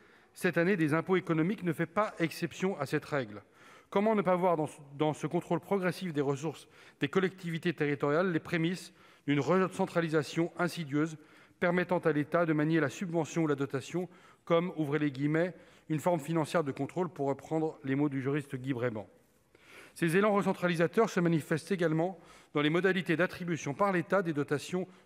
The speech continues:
de soutien à l'investissement. Et je souhaiterais donc renouveler à cette tribune,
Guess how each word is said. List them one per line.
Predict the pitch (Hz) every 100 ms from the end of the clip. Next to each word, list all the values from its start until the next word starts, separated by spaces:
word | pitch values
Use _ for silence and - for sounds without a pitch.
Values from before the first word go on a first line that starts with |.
| -
de |
soutien | 135 - 175 190 196 -
à | 147
l'investissement. | 143 131 - 127 - 180 180 - - -
Et | 139
je | 143
souhaiterais | 160 - 185 160 143 143 147
donc | 147 143
renouveler | 190 190 160 147
à |
cette | 139 -
tribune, | - 156 151 196